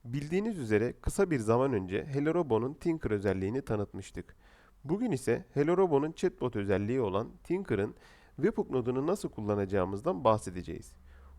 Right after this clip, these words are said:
Bu nodu kullanmayı öğrendiğimizde entegrasyon yapabileceğimiz bir sistemle müşterilerimizi nasıl kolayca iletişime geçirebileceğimizi öğrenmiş olacağız.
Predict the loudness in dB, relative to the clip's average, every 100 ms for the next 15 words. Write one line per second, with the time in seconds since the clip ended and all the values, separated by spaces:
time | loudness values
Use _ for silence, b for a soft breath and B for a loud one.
0 | -10 -2 0 0 -2 4 4 6 4 4
1 | 4 2 0 -2 -2 -4 -4 -4 -2 -4
2 | -2 -2 0 -2 -2 -2 -2 0 0 2
3 | 0 0 -2 -6 -6 -10 -2 -2 0 -2
4 | -4 b b -12 -10 -4 2 4 4 2
5 | 0 -2 -2 -2 -2 2 2 2 0 0
6 | -2 -4 -2 -2 -2 -2 0 -2 0 -2
7 | -2 -4 -2 0 0 -2 -4 -4 -4 -4
8 | -6 -8